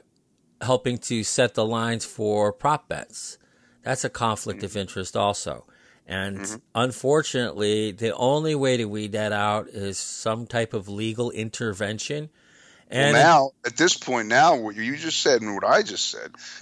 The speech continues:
Speaker 2: now you're talking about not only the S E C or the F T C, but, and we might have spoken about this in the previous show,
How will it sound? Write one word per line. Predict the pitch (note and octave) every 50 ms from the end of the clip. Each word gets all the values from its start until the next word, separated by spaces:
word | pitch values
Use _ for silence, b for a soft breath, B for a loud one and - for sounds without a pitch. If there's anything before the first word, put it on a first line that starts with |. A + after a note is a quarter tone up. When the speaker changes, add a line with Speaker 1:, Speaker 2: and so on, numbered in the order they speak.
| B _ -
Speaker 2:
now | A2 C3+
you're | D#3 D#3 D3
talking | B2+ - A#2 A2 A2 G#2+ G2
about | G2 F#2+ F#2
not | F#2+ G#2+ B2+ D3
only | C#3+ A#2+ A2 G#2
the | G2 F#2+ G2 G#2+
S | A2 G#2+ - - A2
E | G2+
C | - - - G#2 G2 G2+ G#2+ G#2+
or | F#2+ F2+ F2+ F2+
the | F2+ F#2 F#2+
F | F#2+ - -
T | - - F#2
C, | F2 - - - A2 A#2 G#2 F2 D#2+ D2+ D#2 - B B B B B B B B _ _ -
but, | E2+ E2+ E2 E2 - - -
and | G#2 G#2 - -
we | - -
might | G2 G2+ G2+
have | F#2+ F#2+
spoken | - - - F#2+ F2+ F#2 F2+
about | F2 F2+ F2 -
this | - F2+ - -
in | F2 F2
the | - - - -
previous | - G#2 F#2+ F2 E2+ D#2
show, | - - - A2 F#2+ F2+ F2